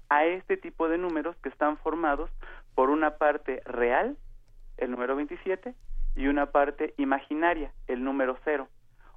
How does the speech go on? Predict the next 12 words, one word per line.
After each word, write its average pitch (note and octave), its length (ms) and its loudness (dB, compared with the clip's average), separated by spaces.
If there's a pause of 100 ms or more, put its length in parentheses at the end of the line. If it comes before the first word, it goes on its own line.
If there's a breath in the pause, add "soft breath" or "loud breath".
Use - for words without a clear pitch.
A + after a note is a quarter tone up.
O C#3+ 140 8
si D3 160 0
lo C#3+ 160 4
quiero F#3 260 4
generalizar, E3 720 0
yo E3 120 -8
puedo D#3 200 0
decir D3 300 -4
que C#3 120 -2
cualquier F#3+ 600 -2
número F3+ 400 -2
complejo, C3+ 600 -4